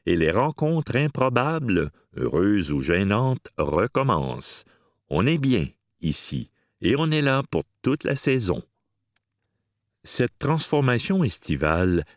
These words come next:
c'est bien plus qu'un simple réaménagement de rue. C'est une déclaration d'amour à un quartier vivant,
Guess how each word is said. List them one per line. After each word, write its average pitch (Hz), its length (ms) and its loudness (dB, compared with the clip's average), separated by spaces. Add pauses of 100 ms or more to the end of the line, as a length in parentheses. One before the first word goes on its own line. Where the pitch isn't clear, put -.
(100)
c'est 180 280 0
bien 165 300 2
plus - 360 0
qu'un 73 220 0
simple 82 440 0
réaménagement 85 1000 2
de 90 120 2
rue. 82 260 2 (420)
C'est - 400 -2
une 151 180 2
déclaration 117 680 2
d'amour 82 520 2
à 80 40 2
un 78 200 2
quartier 127 480 0
vivant, 85 540 0